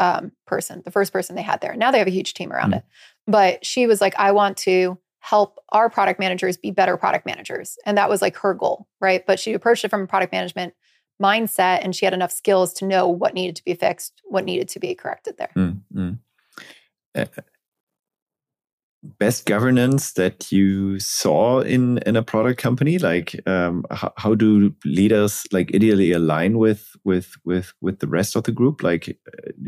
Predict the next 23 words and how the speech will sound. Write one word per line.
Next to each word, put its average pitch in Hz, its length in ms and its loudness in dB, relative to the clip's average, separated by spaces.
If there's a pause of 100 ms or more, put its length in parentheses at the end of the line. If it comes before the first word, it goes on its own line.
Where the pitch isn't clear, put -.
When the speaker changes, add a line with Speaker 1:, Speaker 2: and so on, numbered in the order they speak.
Speaker 2:
do 101 100 0
you 101 60 4
have, - 180 -2
like, 87 200 0
best 95 160 0
Speaker 1:
Mm-hmm. - 80 -8
Speaker 2:
practice? - 360 -2 (2250)
Speaker 1:
Yeah, 220 320 4 (100)
the 233 140 6
way 240 160 6
that 285 160 6
I 208 100 4
think 233 160 0
about 185 240 2
it 185 140 0
is, 185 320 0
um, 175 400 0 (240)
everything's 240 400 2
done 196 140 2
on 190 100 0
a 170 60 -8
time 185 280 -4
horizon. 233 480 -2